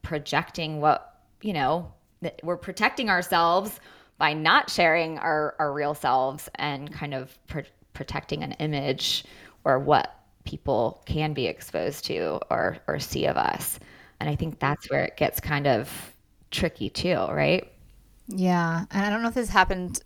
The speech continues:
Speaker 2: like, when in your drinking days, but I feel like I definitely felt like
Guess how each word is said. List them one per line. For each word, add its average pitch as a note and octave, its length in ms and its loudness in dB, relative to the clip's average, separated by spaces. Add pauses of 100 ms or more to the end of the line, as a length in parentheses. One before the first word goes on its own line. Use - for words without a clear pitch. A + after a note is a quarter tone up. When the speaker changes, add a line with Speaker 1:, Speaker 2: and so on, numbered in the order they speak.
(100)
Speaker 2:
like, F#3 260 0
when F#3 320 -2
in G3 180 -4
your F#3 140 -2
drinking F#3+ 400 -4
days, A3+ 400 4 (340)
but A3+ 100 6
I G3+ 120 6
feel G#3+ 280 2
like G3+ 360 4
I F#3+ 280 6 (100)
definitely G#3 1000 0 (160)
felt - 520 4 (200)
like - 680 -2